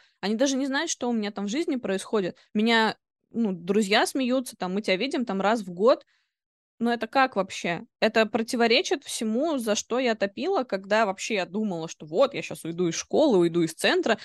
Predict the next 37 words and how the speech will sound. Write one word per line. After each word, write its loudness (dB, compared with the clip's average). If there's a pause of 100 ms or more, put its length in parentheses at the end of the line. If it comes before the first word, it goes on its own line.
(140)
и 0
буду 2
немножечко 0
жить. -4 (360)
Но 2
это 2
время, 2 (100)
окей, 0
это 0
опыт. 0
И -10
надо 2
просто 4
это 0
все 2
отследить, -2 (340)
надо 0
это -4
признать, -2 (180)
и -4
это 2 (120)
тоже 2
сложно 0
и -2
больно. -2
Это -6
же -12
надо -6
себе -2
честно 2
признаться, 2
что -16
вообще-то 0 (200)
я 4
от -6
чего-то -2
сбегаю. 0